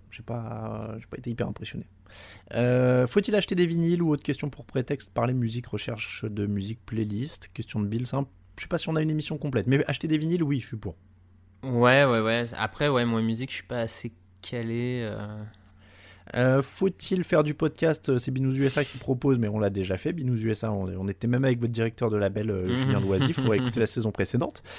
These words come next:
Speaker 1: Euh, faut-il de Pâques, Café and Space ? Alors là, je, j'ai pas saisi. Euh, faut-il faire la sieste ? Euh, Antoine qui propose.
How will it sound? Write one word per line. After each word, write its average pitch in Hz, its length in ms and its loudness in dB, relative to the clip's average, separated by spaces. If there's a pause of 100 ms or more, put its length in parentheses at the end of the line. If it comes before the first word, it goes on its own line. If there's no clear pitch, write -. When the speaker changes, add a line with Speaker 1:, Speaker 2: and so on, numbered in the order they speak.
(240)
Speaker 1:
Euh, 127 280 10
faut-il 160 540 -2
de 120 120 4
Pâques, - 640 0
Café 131 240 -4
and 123 60 2
Space ? 156 360 -4
Alors 101 240 2
là, 117 100 4
je, 107 280 0
j'ai 101 140 -2
pas 113 100 -4
saisi. 139 560 2
Euh, 123 140 6
faut-il 170 260 0
faire 151 160 4
la 117 80 6
sieste ? - 480 0 (260)
Euh, 104 180 2
Antoine 120 500 2
qui - 140 -10
propose. 104 420 -2